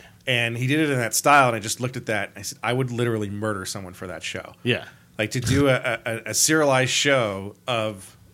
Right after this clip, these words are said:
Speaker 1: Rogue Squadron in the style that Michael Stackpole had his books, and then, um,
Speaker 2: But wouldn't it be awesome to have, like, the Rogue, you know, the Rogue Squadron type show wh-, where it's all aerial combat, and then have a ground wars combat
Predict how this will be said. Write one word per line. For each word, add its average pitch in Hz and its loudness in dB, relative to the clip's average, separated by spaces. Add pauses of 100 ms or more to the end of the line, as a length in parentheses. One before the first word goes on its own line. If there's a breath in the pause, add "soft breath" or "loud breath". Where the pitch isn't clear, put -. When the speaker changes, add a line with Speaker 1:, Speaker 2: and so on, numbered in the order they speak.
(100)
Speaker 1:
Rogue 131 0
Squadron 90 -6 (500 soft breath)
in 131 0
the 131 2
style 127 4
that 110 -2
Michael 117 -4
Stackpole 113 -2
had 104 -2
his 104 -6
books, 107 -6
and 101 -10
then, 95 -12
um, 104 -14 (180)
Speaker 2:
But 156 0
wouldn't 220 2
it - 4
be 190 6
awesome 190 0
to 175 2
have, 151 0
like, 131 -2
the 120 -2
Rogue, 151 4
you 123 2
know, 110 0
the 107 -4
Rogue 139 2
Squadron 151 0
type 135 0
show 107 0
wh-, 107 -6
where 110 -2
it's 107 -10
all 139 0
aerial 131 2
combat, 101 -6 (480 loud breath)
and 127 2
then 131 4
have 117 2
a 107 -4
ground 151 2
wars 123 2
combat 104 -2